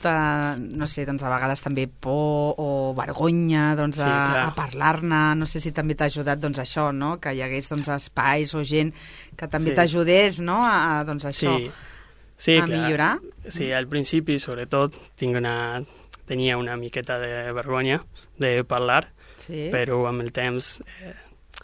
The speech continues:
Speaker 2: eh, et das compte, pots parlar.
Speaker 1: Mhm, i
Speaker 2: Eh,
Speaker 1: tant.
Speaker 2: cap problema amb la gent, en
Speaker 1: Mhm.
Speaker 2: eh, sí, crec que sí.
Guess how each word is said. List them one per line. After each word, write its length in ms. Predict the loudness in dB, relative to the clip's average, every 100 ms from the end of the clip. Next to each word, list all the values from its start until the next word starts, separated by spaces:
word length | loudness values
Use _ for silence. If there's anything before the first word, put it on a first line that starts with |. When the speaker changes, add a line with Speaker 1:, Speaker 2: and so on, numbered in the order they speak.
| -20 -20 -20 -20 -18 -6
Speaker 2:
eh, 260 | -4 -2 -2
et 80 |
das 180 | 0 -2
compte, 320 | -2 -4 -4 -6
pots 220 | 0 0
parlar. 280 | 0 -6 -6
Speaker 1:
Mhm, 340 | -6 -8 -8 -10 -2
i 40 |
Speaker 2:
Eh, 160 | 2 2
Speaker 1:
tant. 340 | 2 2 -2
Speaker 2:
cap 160 | -2 -2
problema 500 | 0 2 4 2 0
amb 100 | 0
la 80 | -2
gent, 320 | 4 4 6
en 440 | 2 2 -2 -6 -8
Speaker 1:
Mhm. 80 | -10 -14 -14 -16 -18 -20 -20 -16 -16 -14
Speaker 2:
eh, 560 | -6 -2 0 -2 -4 -8
sí, 200 | -10 -8 -10 -12 -20 -20 -10
crec 160 | -6 -2
que 100 | -2
sí. 280 | -4 -12